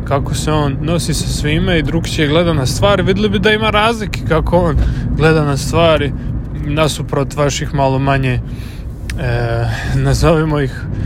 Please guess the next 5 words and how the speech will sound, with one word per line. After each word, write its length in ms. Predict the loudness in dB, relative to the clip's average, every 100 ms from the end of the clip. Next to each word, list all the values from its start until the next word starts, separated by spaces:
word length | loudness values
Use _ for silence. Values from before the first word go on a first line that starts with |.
| -2 -2 -2
siromašnim 880 | -4 -2 0 2 2 2 0 0 0 -2 -4 -4 -4 -6 -8
prijateljima, 760 | 0 2 2 2 0 2 2 0 -2 -6 -6 -6 -6 -4 -4
siromašnijem 680 | -4 -2 0 2 2 2 2
u 40 |
smislu 680 | 2 2 4 4 4 4